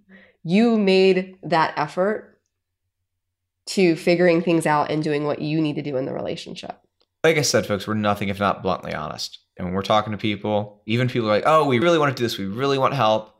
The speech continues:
Speaker 2: I have the same conversation I'm about to have with you. Well, let's just cut through everything on this. This is really simple.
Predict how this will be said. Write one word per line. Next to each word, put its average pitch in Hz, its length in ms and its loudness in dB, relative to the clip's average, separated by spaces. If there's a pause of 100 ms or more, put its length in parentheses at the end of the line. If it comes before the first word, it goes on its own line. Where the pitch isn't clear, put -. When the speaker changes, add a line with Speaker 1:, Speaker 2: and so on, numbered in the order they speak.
(360)
Speaker 2:
I 110 60 -6
have 107 160 0
the 95 40 -4
same 110 240 0
conversation 104 400 -2
I'm 92 40 -4
about 90 100 -2
to 92 80 -4
have 90 80 -2
with 87 120 -10
you. 85 200 -8 (400)
Well, 131 260 2
let's 151 280 2
just 160 240 0
cut 151 220 0
through 123 540 2
everything 107 440 0
on 92 100 0
this. 92 160 -6
This 117 180 -2
is 135 200 -2
really 92 260 0
simple. - 500 -6